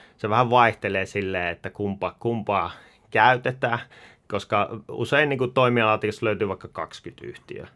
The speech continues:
niin sitten siellä yksi on jossakin kriisissä ja yhden, yhden, yksi on niinku saanut jonkun taivaan lahja ja myynyt jonkun yksikön ja sen hetkellisesti on esimerkiksi sen kertoimet korkeat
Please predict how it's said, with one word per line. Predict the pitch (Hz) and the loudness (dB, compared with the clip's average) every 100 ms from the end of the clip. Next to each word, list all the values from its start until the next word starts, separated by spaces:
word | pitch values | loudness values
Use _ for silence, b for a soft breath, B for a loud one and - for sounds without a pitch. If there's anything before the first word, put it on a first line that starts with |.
| B B B | B B B
niin | 101 | -8
sitten | 123 127 | -4 -4
siellä | - 120 113 | 0 2 4
yksi | 123 120 110 | 2 0 -2
on | 98 | 0
jossakin | 90 104 87 82 | -2 -4 -6 -8
kriisissä | - 131 117 98 98 - 101 | -4 0 2 0 -4 -2 0
ja | 95 92 | 0 0
yhden, | 95 98 95 - | 0 -2 -4 -2
yhden, | 101 98 95 | -2 -2 -4
yksi | 107 101 95 | -4 -4 -8
on | 90 | -8
niinku | 87 85 90 90 - b b | -8 -6 -6 -6 -10 b b
saanut | - 92 87 | -4 -4 -4
jonkun | 90 87 90 90 85 - - - | -6 -6 -8 -6 -8 -10 -14 -2
taivaan | 92 87 85 82 | -2 0 -4 -2
lahja | 87 85 85 82 | -2 -4 -4 -6
ja | 82 82 78 82 | -6 -6 -8 -12
myynyt | 92 92 87 87 | -10 -8 -6 -6
jonkun | 90 87 85 | -8 -6 -6
yksikön | 92 95 90 82 | -6 -8 -8 -10
ja | |
sen | - 85 | -8 -12
hetkellisesti | 85 95 - 92 87 92 - - | -8 -8 -8 -10 -10 -12 -12 -12
on | 82 | -10
esimerkiksi | 80 90 87 87 - | -12 -12 -12 -14 -14
sen | - - | -16 -12
kertoimet | - - 87 - - | -14 -10 -12 -12 -14
korkeat | - - - - | -16 -16 -14 -18